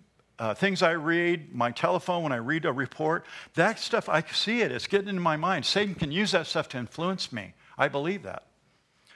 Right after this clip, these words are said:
And, and he can trick me, and he can tempt me, and he can do all kinds of things like that.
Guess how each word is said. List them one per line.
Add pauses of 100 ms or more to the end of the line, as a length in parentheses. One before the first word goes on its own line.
(920)
And,
and
he
can
trick
me,
and
he
can
tempt
me,
and
he
can
do
all (120)
kinds
of
things
like
that.